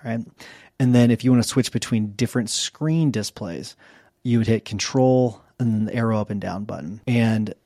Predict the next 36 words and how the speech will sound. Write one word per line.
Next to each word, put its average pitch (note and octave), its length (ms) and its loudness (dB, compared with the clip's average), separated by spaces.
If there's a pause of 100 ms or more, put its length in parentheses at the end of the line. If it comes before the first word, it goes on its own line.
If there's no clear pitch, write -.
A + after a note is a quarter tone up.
wh-, B2+ 220 0
and, C3+ 240 4
and C3 240 4
that's A#2+ 180 4
on A#2 100 2
a G#2+ 40 0
Mac. G#2+ 320 -2
On A2 80 0
a G#2+ 60 -2
P A#2+ 200 -2
C, A2+ 160 -2
it's G#2 100 -4
Windows, A2 680 0 (340)
P, A2 460 0 (160)
and A2 160 -2
then G2+ 60 -4
the G#2 100 -4
arrow. A2 280 0 (420)
All A2 80 0
right. A2 180 0
So G#2+ 380 0 (320)
what A#2 180 -2
we're A#2 120 -2
talking G#2+ 260 -4
about G#2 160 -4
there G#2 340 -2
is G2+ 460 -4 (440)
you A2+ 280 -2
are G2+ 600 -4 (280)
basically, G#2+ 840 -2 (220)
like, A#2 340 -6
on C3+ 220 -2
a B2+ 60 2
Mac, A2+ 420 0
you A#2 100 -2
can, G#2+ 240 -4